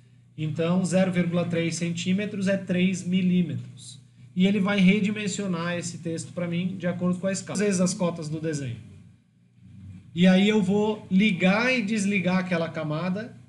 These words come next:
de acordo com a minha necessidade.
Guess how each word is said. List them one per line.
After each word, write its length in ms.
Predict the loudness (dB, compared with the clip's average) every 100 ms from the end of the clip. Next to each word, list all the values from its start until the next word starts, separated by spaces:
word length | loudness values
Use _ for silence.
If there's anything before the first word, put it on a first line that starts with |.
| _
de 220 | -4 0
acordo 520 | 0 0 0 0 -2
com 200 | -4 -4
a 80 | -2
minha 200 | -2 -2
necessidade. 800 | -2 -2 -2 -4 -2 -2 -4 -8